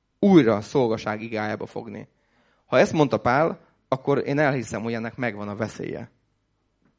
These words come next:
És Pál két dologról beszél a leveleiben, most nem csak erről beszélek, két nagyon fontos irányról,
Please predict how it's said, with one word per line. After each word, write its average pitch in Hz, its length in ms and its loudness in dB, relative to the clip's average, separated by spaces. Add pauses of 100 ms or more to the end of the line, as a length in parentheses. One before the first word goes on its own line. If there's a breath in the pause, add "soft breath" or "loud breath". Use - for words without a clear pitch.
(420)
És - 140 -10
Pál 139 540 0 (200)
két 165 360 -2
dologról 110 440 4
beszél 104 520 -6
a 113 100 -12
leveleiben, 104 600 -4
most 107 200 -10
nem 107 160 -12 (240 soft breath)
csak - 180 -12
erről 107 220 -6
beszélek, 131 520 -8 (380 soft breath)
két 143 280 -2
nagyon 147 260 0
fontos 113 380 -6
irányról, 113 580 -4